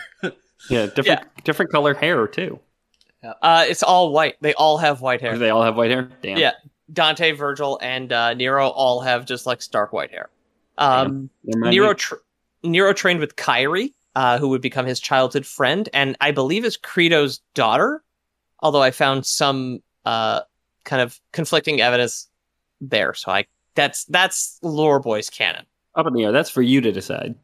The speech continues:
Speaker 3: Yeah, exactly. Daughter, sister, who cares? Depends on what website you're on.
Speaker 2: <laughs> Yeah.
Speaker 3: <laughs> Uh, demons once attacked the Order when, uh, when, uh, Kairi and Nero were both young. However, Da-, Nero managed to fight them off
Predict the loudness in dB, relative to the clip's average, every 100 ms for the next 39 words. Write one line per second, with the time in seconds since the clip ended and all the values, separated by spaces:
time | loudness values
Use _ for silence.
0 | _ -4 -2 0 0 0 0 -2 -10 -6
1 | 0 2 2 0 -2 -4 -2 -4 -2 -2
2 | 0 0 0 -2 -4 -2 0 0 0 2
3 | 0 0 -2 -2 -6 -8 -16 _ _ -4
4 | -4 -2 -2 0 -2 -4 -8 -8 -2 -2
5 | -2 0 0 0 -2 -4 -4 -8 _ -20
6 | -20 -20 _ _ 0 4 4 2 0 2
7 | 4 2 2 0 0 -6 -2 0 0 -2
8 | -6 -2 -2 -2 -4 -8 -6 -2 0 2
9 | 0 -2 -4 -6 -6 -8 -14 _ _ _
10 | _ _ -4 -2 0 2 2 2 0 2
11 | 2 2 0 -2 -2 0 -2 -2 _ _
12 | -2 2 4 2 2 2 4 2 2 2
13 | 2 2 0 -2 -4 -4 -2 0 0 2
14 | 2 0